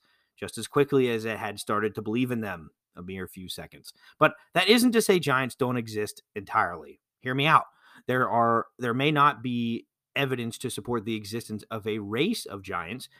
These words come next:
but we do have giants among us. Go to an N B A game, go to any professional sports game, really, and stand there next to players. They are so damn tall, it will blow your mind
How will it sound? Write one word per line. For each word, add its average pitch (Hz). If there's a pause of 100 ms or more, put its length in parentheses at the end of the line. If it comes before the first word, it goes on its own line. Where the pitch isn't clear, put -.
(160)
but 143
we 196
do 262
have 247
giants 127
among 147
us. - (220)
Go 165
to 214
an 196
N 185
B 160
A 160
game, 90 (240)
go 123
to 147
any 160 (240)
professional 104
sports 110
game, 113
really, 135 (300)
and 135 (180)
stand 185
there 185
next 147
to 139
players. 85 (200)
They 127
are 139
so 156
damn 185
tall, 110
it 131
will 131
blow 120
your 123
mind 135